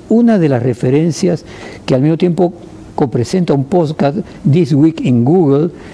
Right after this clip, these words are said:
y es profesor, eh, de innovación periodística y director del Centro Town Night de periodismo y de la Escuela de Periodismo Craig Newmark de la ciudad de Nueva York. Ha asesorado a empresas de todo tipo,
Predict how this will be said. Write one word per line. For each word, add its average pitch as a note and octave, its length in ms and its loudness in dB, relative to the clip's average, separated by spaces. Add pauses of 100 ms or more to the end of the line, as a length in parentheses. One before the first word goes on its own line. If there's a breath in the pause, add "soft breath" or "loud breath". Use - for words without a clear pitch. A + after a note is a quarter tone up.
(160 loud breath)
y D3+ 160 4
es F#3 100 0
profesor, F3 600 0 (380 loud breath)
eh, C3+ 480 2
de C3+ 140 2
innovación C3+ 480 0
periodística D#3 500 0
y B2+ 60 2
director B2 360 0
del C#3+ 120 0
Centro C#3+ 360 -2
Town C3+ 280 0
Night D3+ 380 0
de B2 140 0
periodismo C#3 680 0 (540 loud breath)
y E3 120 2
de E3+ 140 4
la D#3+ 60 2
Escuela F#3 260 2
de D#3+ 100 2
Periodismo D3 560 2
Craig D3 200 0
Newmark D#3+ 500 2
de C3 160 0
la B2 300 0
ciudad C3+ 380 0
de C#3+ 100 0
Nueva A#2 180 0
York. A#2+ 320 -2 (400 loud breath)
Ha G#3+ 120 -2
asesorado F#3+ 500 0
a E3 40 0
empresas D#3+ 460 -2
de B2+ 140 0
todo E3 240 0
tipo, - 440 -4